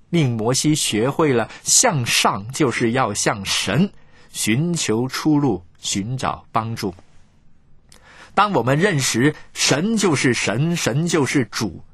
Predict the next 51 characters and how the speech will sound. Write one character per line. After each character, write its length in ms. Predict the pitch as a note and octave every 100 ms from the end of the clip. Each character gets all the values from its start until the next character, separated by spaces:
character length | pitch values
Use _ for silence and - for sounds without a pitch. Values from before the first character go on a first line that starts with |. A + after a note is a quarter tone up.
| - - - - - -
而 120 | B2+
开 220 | E3 G3 G#3
始 180 | -
向 320 | A3+ F#3+ C#3 B2+
他 380 | - E3 F3 F3+ - -
祷 260 | A#2+ G#2+
告 240 | B2 F3 C3
祈 320 | - C#3+ G#3
求 240 | - D#3
的 140 | D3+ B2
时 160 | A2+
候 180 | A#2 A2+
呢， 140 | G#2 - - -
人 260 | A2+ A#2
生 260 | D3 C#3 C#3 - -
就 320 | - C#3+ A2 -
可 440 | - - G#2+ C#3
以 280 | F#3 C#3+ E2+ -
出 220 | - C3+
现 180 | B2+ A2
改 180 | F2 -
变。 220 | A2 F#2+ - - - - _ - _ _ - -
第 200 | D#3 A#2
十 260 | - - G#2
二 220 | B2+ G2
节， 320 | F#2+ E2+ F#2+ - - - -
求 260 | - C#3 E3+
你 180 | C3+
指 220 | D3 - F#2+
教 220 | C#3 A#2+
我 160 | G2+
们 240 | G2 G2+ C#3
怎 240 | A#2 F2+
样 260 | G#2+ B2 G#2+
数 320 | - G2+ F2
算 320 | - C#3+ G2
自 220 | G2 B2+
己 140 | G2+ E2+
的 120 | F#2+
日 220 | C#3+ D3
子， 240 | G#2 G#2+ - - - - -
好 300 | - A2 G#2+
叫 280 | G#2+ D3+ A2+
我 180 | G#2 G#2
们 260 | G#2 C#3+
得 220 | D3 B2
着 260 | D#3 G#2 A#2
智 400 | C3+ - C#3+ G#2
慧 320 | G#2+ C3 G2+
的 180 | F#2+ F#2
心。 440 | - - D3 C3